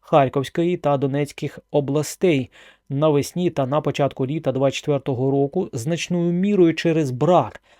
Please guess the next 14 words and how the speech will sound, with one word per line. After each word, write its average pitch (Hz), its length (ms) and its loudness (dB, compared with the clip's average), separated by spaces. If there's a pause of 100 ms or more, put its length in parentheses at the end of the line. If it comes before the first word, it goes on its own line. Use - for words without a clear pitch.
(100)
артилерії 147 720 4
та 131 180 -2
боєприпасів 131 760 0
для 123 160 -4
П 139 120 -6
П 151 120 -4
О, 147 200 0
спричинений 156 880 -2
призупиненням 135 800 -4
військової 131 480 -2
допомоги 123 520 -6
С 135 120 -8
Ш 131 160 -6
А. 117 160 -6